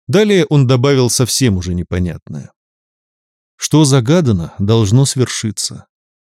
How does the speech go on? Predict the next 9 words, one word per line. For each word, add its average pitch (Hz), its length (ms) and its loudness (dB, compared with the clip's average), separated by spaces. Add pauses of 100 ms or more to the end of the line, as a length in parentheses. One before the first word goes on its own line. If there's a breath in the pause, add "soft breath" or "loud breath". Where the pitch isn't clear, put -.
(180)
Сроки - 400 -2
меняются, 92 800 -4 (120)
предназначение 110 840 0
остается 110 480 -2
неизменным. 95 840 -2 (1080)
Только 139 280 0
бы 113 140 2
нам 92 180 0
успеть. - 540 -10